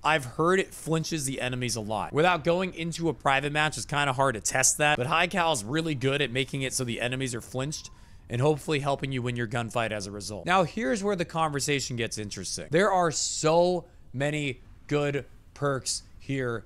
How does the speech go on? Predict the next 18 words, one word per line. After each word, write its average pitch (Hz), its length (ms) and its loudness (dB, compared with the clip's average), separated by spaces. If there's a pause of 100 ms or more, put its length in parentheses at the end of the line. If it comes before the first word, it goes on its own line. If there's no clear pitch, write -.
(140)
that 117 140 -4
you 131 180 -8
can 131 200 -6
combine 117 680 0
in 107 240 -6
different 110 380 -4 (160)
ways. 98 500 -4
Tap 180 320 4
the 185 60 -6
trigger, 170 420 0
for 151 200 -2
example, 139 360 0
I 139 120 0
didn't 147 160 -4
even 120 300 -6
get, 127 320 -2 (540)
but 131 120 -2
the 151 260 -2